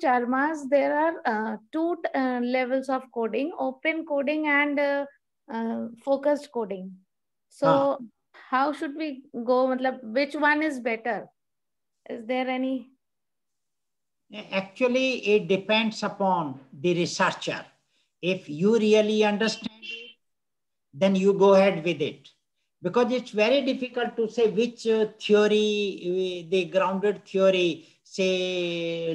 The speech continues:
Speaker 2: lines are, uh, say, better than the other one. In, in, in this one right now, I have said it has the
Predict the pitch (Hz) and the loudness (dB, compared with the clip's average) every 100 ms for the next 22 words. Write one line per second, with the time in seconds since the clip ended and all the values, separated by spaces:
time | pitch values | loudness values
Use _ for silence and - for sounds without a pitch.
0 | 165 - - _ _ 170 165 156 151 151 | -6 -12 -20 _ _ -4 0 0 -2 -8
1 | 143 - _ 131 - 170 160 156 143 180 | -10 -14 _ -20 -4 0 0 0 0 -2
2 | 180 190 170 175 165 165 156 156 143 135 | 2 0 0 -4 -2 0 2 2 0 -6
3 | - _ _ _ _ _ 156 151 120 156 | -12 _ _ _ _ _ -10 -8 -8 -6
4 | 165 - 175 175 196 196 - 214 202 185 | -6 -4 -6 -2 -2 -2 -2 -4 -2 0
5 | 190 185 196 196 180 196 - 202 196 - | 0 -2 -4 -2 -2 -4 -4 -6 -6 -8
6 | 180 170 180 160 180 | -8 -4 -4 -2 -4